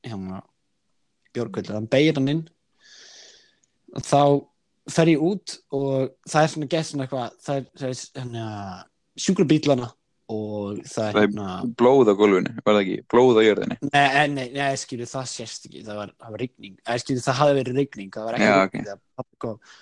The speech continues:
Speaker 1: Og hún hafði bara hætt þegar pabbi kom. En, eh, það var svona pínu, svona úðinn, það var ekkert eitthvað svaka.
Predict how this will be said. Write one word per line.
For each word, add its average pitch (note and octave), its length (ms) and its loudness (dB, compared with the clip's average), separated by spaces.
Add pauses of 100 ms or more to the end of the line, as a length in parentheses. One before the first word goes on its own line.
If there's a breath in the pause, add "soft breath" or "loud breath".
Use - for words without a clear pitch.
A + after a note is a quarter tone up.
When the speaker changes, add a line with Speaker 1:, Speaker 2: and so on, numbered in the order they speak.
(380 soft breath)
Speaker 1:
Og A#2 880 -6
hún A#2+ 120 -6
hafði A#2 160 -4
bara G#2+ 120 -6
hætt C3 160 -4
þegar G#2 160 -10
pabbi A#2+ 220 -8
kom. A2 160 -4 (520 soft breath)
En, A#2 240 -2
eh, - 600 -6
það B2 140 -2
var B2 100 -2
svona B2+ 200 -6
pínu, C#3 320 0
svona - 280 -10
úðinn, C3+ 360 0
það A2+ 100 -6
var A#2+ 80 -2
ekkert A#2 160 -10
eitthvað - 420 -10
svaka. A#2 260 -2